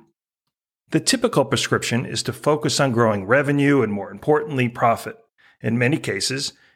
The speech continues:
it was the best way to stop a business from losing money, but it merely stops the bleeding without curing the patient.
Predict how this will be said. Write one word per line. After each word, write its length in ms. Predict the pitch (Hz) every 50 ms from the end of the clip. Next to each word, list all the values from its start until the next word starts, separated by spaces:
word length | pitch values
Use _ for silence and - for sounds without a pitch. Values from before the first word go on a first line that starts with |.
| _ _ -
it 140 | 156 143 156
was 140 | 156 123
the 60 | 127 156
best 360 | 117 - 151 180 180 - -
way 180 | 139 127 123
to 80 | 120 123
stop 320 | 117 - - 113 113 110
a 60 | - 107
business 360 | 113 117 104 95 107 113 113
from 220 | - - 113 107
losing 320 | 104 101 95 110 110 107 120
money, 380 | 147 165 143 107 92 - _ _ _ _ _ _ -
but 120 | 127 127
it 120 | 131 - -
merely 500 | - 131 143 160 170 175 175 165 180 156
stops 440 | - - - 120 117 117 - -
the 80 | - 117
bleeding 640 | 113 117 120 127 160 165 143 120 104 101 101 107 _ _ _ _
without 760 | - - 123 123 123 - - - - 202 196 180 - - _ -
curing 560 | - - - 180 180 160 135 110 98 98 98
the 80 | 98 117
patient. 480 | - - 143 147 127 - - 120 101